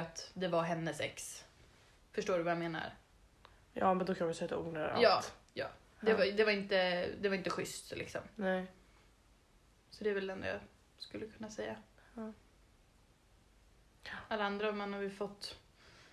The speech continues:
Speaker 1: antingen en rolig historia eller, liksom, erfarenhet av det.
Speaker 2: Ja.
Speaker 1: Så att det, och det har inte skadat någon an-, någon på det viset.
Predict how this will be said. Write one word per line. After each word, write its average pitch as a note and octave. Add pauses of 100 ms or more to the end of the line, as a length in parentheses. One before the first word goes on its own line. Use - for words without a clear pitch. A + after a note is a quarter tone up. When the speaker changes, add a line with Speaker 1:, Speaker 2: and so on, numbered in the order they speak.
(200)
Speaker 1:
antingen A3+
en B3+
rolig A3
historia G#3
eller, F#3 (160)
liksom, F3+ (320)
erfarenhet F3+
av -
det. G#3
Speaker 2:
Ja. F#3+ (680)
Speaker 1:
Så -
att -
det, G3 (120)
och G#3
det F#3+
har F#3+
inte F3+
skadat F3+
någon F3+
an-, F#3
någon F#3
på -
det F#3
viset. F3